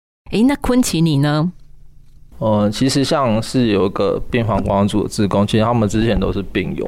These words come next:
Speaker 2: 嘛。那其实他们透过这个参加，呃，志工服务之后，他们，呃，除了说可以分享自己生病的经验给病友，让他们获得支持之外，他，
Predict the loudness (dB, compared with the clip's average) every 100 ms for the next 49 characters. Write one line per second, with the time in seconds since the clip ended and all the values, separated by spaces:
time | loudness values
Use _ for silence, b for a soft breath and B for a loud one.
0 | -8 -10 B B B -4 -2 0 0 2
1 | 2 0 2 2 2 0 0 0 2 0
2 | -2 -4 0 0 2 0 0 -2 -4 -10
3 | -4 -2 -2 -2 -2 0 0 -2 -2 0
4 | 0 0 0 0 0 2 2 2 0 -8
5 | -12 -10 -4 -2 -2 -4 B B B -2
6 | 0 2 0 0 0 2 2 2 2 0
7 | 0 -2 -2 -2 -2 0 0 2 0 0
8 | 0 0 2 2 0 -2 -2 0 0 0
9 | 2 2 0 -2 -12 -12 -2 0 0 -2
10 | -2 -2 -2 -2 -4 0 0 0 0 -2